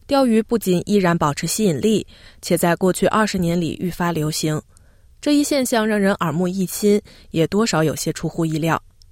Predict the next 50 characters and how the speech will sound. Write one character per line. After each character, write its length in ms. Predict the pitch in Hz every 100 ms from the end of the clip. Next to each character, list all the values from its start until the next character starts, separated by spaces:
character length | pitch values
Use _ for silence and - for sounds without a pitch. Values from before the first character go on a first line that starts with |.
| - - - - -
澳 120 | 285
大 120 | 302
利 100 | 285
亚 140 | 285 254
政 200 | 247 226
府 260 | - 165
在 240 | 156 185 170
二 160 | - 190
零 140 | 185
二 140 | 208
三 220 | 190 214 202
年 200 | 156 160
发 200 | 185 180
布 140 | 175
的 140 | 165
一 100 | 151
项 220 | 156 175 170
大 160 | 175
型 200 | 175 165
研 160 | 156 160
究 160 | 190
显 220 | 208 151 -
示， 260 | - 160 - - - _ - -
每 140 | 220 214
年 240 | 208 233 -
大 160 | 233
约 220 | 226 220
有 200 | 214 160
四 180 | 156 -
百 100 | 185
二 240 | 156 226 214
十 120 | 185
万 140 | 180
名 160 | 170 170
成 200 | 165 175
年 200 | 190 196
人 200 | 160 156
参 260 | - 170
与 80 | 165
垂 180 | - 151
钓 200 | 170 185
活 160 | 160 139
动。 220 | 165 - - - - - - -
渔 120 | 220
业 120 | 277
科 140 | 254 262
学 160 | 208
家 240 | 202 214 214
摩 240 | 170 220
尔 180 | 185